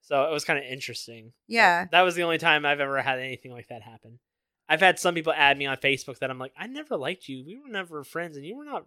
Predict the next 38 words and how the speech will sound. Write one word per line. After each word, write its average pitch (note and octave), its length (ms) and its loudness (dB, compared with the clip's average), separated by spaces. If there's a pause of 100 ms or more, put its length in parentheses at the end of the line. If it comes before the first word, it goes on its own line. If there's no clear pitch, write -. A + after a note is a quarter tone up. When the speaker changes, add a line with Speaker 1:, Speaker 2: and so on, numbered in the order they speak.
(100)
Speaker 1:
super F#3+ 340 -10
nice C3+ 320 -10
to G#2+ 100 -20
me. G#2+ 280 -20
You D#3 100 -20
were - 40 -14
never, F3+ 200 -2
Speaker 2:
Yeah. E3 140 -2
Speaker 1:
like, F3+ 100 -12
mean, C#3+ 400 -12
but C3 180 -14 (680)
never, C#3+ 240 -8
like, A#2 400 -8 (380)
nice." C#3 600 -14 (160)
Speaker 2:
Right. F#3 340 2 (460)
Speaker 1:
I B3+ 280 -20
don't C3+ 100 -18
have A#2+ 160 -12
any A#2 140 -16
business A2+ 480 -20
for B2 60 -20 (120)
that. C#3+ 120 -20 (880)
Here's E3+ 180 -14
my F3 100 -2
last C#3 460 0
one. A#2 340 -18 (640)
There G#3+ 220 6
are G3 260 2
forty C#4+ 380 -2
percent B3+ 420 -6
more G3+ 180 -2
tigers A3+ 460 -4
in D3+ 100 -8
the C#3+ 80 -2
world C3 320 -4
than C#3+ 140 -8
previously F3+ 640 -8
estimated. B2 640 -10